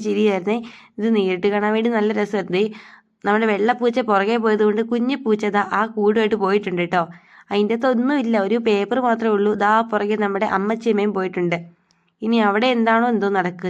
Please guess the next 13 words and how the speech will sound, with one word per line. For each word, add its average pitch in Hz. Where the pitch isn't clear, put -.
ചിലപ്പോൾ 175
യുദ്ധമൊക്കെ 220
ആയിരിക്കും 185
കേട്ടോ. 180
പിന്നെ 202
അതാ 233
ലാസ്റ്റ് 220
നമ്മൾ 220
തന്നെ 254
ഊരി 226
കൊടുക്കുകയാണ് 220
ചെയ്തത് 196
കുഞ്ഞുവിന്. 190